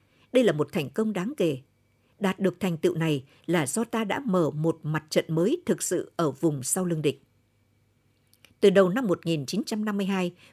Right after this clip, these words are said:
với những cố gắng của Đờ Lát trước đây, quân đội Ngụy đã có ba mươi lăm tiểu đoàn bộ binh, trong số đó hai mươi tiểu đoàn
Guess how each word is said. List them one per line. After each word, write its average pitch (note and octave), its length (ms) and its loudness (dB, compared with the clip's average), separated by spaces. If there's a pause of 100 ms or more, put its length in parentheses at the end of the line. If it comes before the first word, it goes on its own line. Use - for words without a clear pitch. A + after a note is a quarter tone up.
với G#3+ 100 6
những A#3 240 0
cố F3+ 180 0
gắng G#3 340 -2
của D#3 300 2
Đờ D#3+ 200 0
Lát E3 180 -4 (100)
trước - 180 -2
đây, E3+ 240 2 (760)
quân B3 180 6
đội F#3+ 120 6
Ngụy D#3+ 340 0 (160)
đã - 120 -2
có G3+ 220 -2
ba B3 160 -2
mươi B3 140 -2
lăm B3 200 -2
tiểu D#3+ 180 2
đoàn C#3+ 260 -4
bộ D3+ 200 2
binh, F#3 200 2 (420)
trong E3+ 200 -2
số F3 180 -2
đó F#3 300 -2 (220)
hai C4+ 180 -2
mươi C4 200 0
tiểu D3+ 160 2
đoàn C#3+ 300 -2